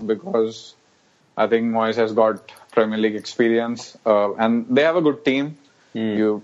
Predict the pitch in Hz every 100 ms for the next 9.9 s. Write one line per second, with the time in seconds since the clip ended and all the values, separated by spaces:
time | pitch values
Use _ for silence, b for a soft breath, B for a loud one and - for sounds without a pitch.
0 | _ 117 110 107 98 - 113 123 123 120
1 | 131 131 131 113 123 120 117 110 110 104
2 | 107 113 127 120 120 - - 110 110 107
3 | 131 127 117 - - 117 107 98 _ _
4 | - 117 110 104 - 113 113 110 113 113
5 | 113 117 104 - 113 110 107 110 110 113
6 | 110 107 107 - - 107 117 117 120 120
7 | 117 - B B - - 127 127 123 123
8 | 123 120 123 127 120 117 120 117 113 117
9 | 113 113 110 123 110 101 110 104